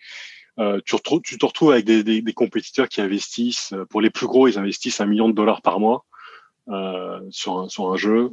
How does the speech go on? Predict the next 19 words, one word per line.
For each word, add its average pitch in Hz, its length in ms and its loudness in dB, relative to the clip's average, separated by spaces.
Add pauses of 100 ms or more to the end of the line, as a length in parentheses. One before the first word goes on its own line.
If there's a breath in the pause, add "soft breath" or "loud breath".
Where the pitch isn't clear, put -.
(140)
Et 101 120 0
nous, 113 180 6
on 110 200 6
investit, 110 600 2
sur 92 320 2
un 98 80 4
jeu, 110 100 4
on 113 80 6
investit, 98 580 -4
on 95 60 0
investissait - 400 -4
combien 107 280 0
à - 20 2
l'époque ? 110 400 0
Euh, - 920 -8
on 95 160 -2
investissait 95 540 0
peut-être, - 320 0
euh, - 80 2